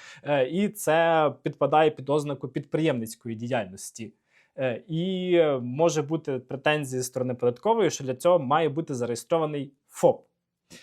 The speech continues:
Друга річ, якщо ми продаємо будь-що,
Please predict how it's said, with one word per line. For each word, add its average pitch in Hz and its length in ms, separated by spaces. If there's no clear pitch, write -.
Друга 156 520
річ, - 420
якщо 139 320
ми 214 140
продаємо 165 640
будь-що, 156 1040